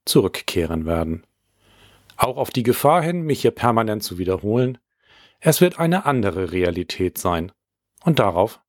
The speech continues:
müssen wir gefasst sein. Um uns, um mich darauf vorzubereiten, ist auch dieser Podcast anders geworden. Am Bild werdet ihr es vielleicht schon gesehen haben,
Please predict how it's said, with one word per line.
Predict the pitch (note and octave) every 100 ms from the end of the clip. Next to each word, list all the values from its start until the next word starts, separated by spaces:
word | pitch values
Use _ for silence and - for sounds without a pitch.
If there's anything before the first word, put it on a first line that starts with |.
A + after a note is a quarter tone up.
| _
müssen | - F#2 G#2 E2+
wir | F2+
gefasst | A#2+ - F2+ - -
sein. | D#2 E2 - _ _ _ _ _ _ - _ - -
Um | B2+ C3
uns, | - G2+ A2+ - - _ _ _
um | A2 A2+
mich | F#3 D3+ - - _
darauf | A#2 G2 G#2
vorzubereiten, | - D3 - D#3 D#3+ D3+ D#3 - E3 D#3+ _ _ _ _ _ _
ist | - C#3+
auch | C#3
dieser | - E3 F3+
Podcast | - - - E2 D#2 -
anders | D#2+ D#2+ -
geworden. | E2 D#2 D#2+ E2 E2 _ _ _ _ _ _ _ - _ _ - -
Am | B2+ B2+
Bild | C3+ G#2 G#2 -
werdet | A#2 B2+ C#3 B2+
ihr |
es | A2+
vielleicht | - B2 B2+ B2+
schon | - A#2+
gesehen | G2+ F#2+ B2 D#3 C#3
haben, | D3 D3 D3+